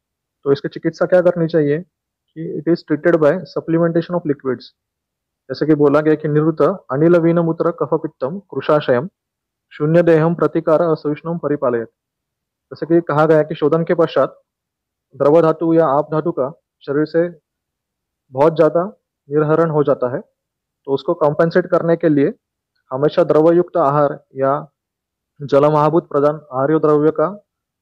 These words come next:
उपयोग में लाना जरूरी रहता है। उसके पश्चात जो बलक्षय हुआ है,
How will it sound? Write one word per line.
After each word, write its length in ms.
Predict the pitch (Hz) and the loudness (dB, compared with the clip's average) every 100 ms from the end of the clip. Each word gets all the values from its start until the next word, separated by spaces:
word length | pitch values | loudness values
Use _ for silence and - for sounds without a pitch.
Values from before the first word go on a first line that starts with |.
| - | -20
उपयोग 360 | 135 147 151 151 | -8 -4 -2 -2
में 100 | 190 233 _ _ _ _ _ - | -6 -8 _ _ _ _ _ -4
लाना 180 | 131 139 | 0 2
जरूरी 360 | 135 139 139 | 4 2 0
रहता 240 | 120 - 113 | -2 -2 -6
है। 220 | 110 - _ _ _ _ _ _ _ _ _ _ _ _ _ _ _ _ _ _ _ _ 740 740 _ _ _ _ _ _ _ _ _ _ - | -6 -20 _ _ _ _ _ _ _ _ _ _ _ _ _ _ _ _ _ _ _ _ -20 _ _ _ _ _ _ _ _ _ _ _ -20
उसके 180 | 135 165 | -10 -2
पश्चात 520 | 160 156 165 156 - _ _ _ _ 143 | 0 2 0 0 -4 _ _ _ _ -4
जो 240 | 143 165 | 0 2
बलक्षय 460 | 147 139 165 175 170 | 2 2 2 4 2
हुआ 320 | 160 165 160 | 4 2 2
है, 340 | 147 143 147 | 0 -4 -6